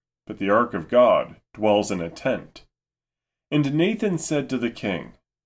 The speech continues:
"Go, do all that is in your heart, for the Lord is with you." But that same night the word of the Lord came to Nathan,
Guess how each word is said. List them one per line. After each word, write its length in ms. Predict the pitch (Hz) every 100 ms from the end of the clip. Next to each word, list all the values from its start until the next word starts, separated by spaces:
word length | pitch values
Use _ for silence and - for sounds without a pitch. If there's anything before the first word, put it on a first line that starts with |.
| _ _ _ _ -
"Go, 340 | 135 120 - _ _ _ _ -
do 380 | - 110 107 - -
all 300 | 127 147 147
that 140 | 135
is 160 | 123 113
in 160 | 117
your 200 | 113 110
heart, 600 | - 113 - - - - _ _ _ _
for 80 | 113
the 100 | 95
Lord 480 | 95 123 127 85 82
is 160 | 82
with 300 | 90 107 104
you." 220 | - - - _ _ _ _ _ _ _ _ _ _ -
But 180 | 117
that 240 | 120 113 -
same 500 | - 113 131 147 131
night 460 | 123 90 - - _ _ _ -
the 80 |
word 260 | 104 107 127
of 100 | 117
the 80 | 113
Lord 380 | 104 104 101 104
came 320 | 131 135 117
to 80 | 92
Nathan, 580 | 87 82 - 78 -